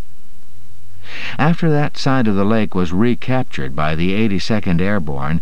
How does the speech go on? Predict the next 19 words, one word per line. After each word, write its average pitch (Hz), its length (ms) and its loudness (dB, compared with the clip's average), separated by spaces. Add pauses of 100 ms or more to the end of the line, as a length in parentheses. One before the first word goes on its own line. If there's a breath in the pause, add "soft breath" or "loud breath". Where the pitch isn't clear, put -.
(320 loud breath)
she 185 300 2
and 175 120 2
her 160 100 2
mother 117 300 0
were 110 160 0
put 139 260 0
in 147 120 2
a 143 60 2
steel 131 560 0
box 92 480 -2
on 104 160 2
the 107 80 2
back 92 420 0
of 95 100 -2
one 87 220 0
of 104 140 0
the - 80 -2
prison 78 520 0
vans 71 540 0